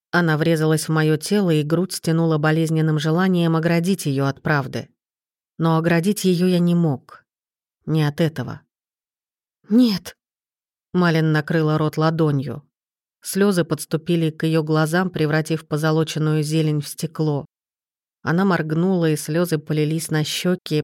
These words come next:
пока она смотрела на мужчину, подвешенного за шею и болтающегося среди деревьев. «Сигурд!»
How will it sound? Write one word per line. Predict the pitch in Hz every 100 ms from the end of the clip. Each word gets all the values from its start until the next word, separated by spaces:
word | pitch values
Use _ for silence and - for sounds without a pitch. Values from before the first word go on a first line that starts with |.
| - -
пока | 143 170 160
она | 156
смотрела | - 156 147 160 165
на | 160
мужчину, | 151 151 - 190 180
подвешенного | 156 156 151 156 151 156 147
за | 151
шею | 147 - 185 175 160 - _ -
и | 175
болтающегося | 170 160 160 165 160 - 165 156 156
среди | 165 156 156
деревьев. | 151 160 143 139 107 - - _ _ _ _ _ _ _ -
«Сигурд!» | - - 240 185 170 - -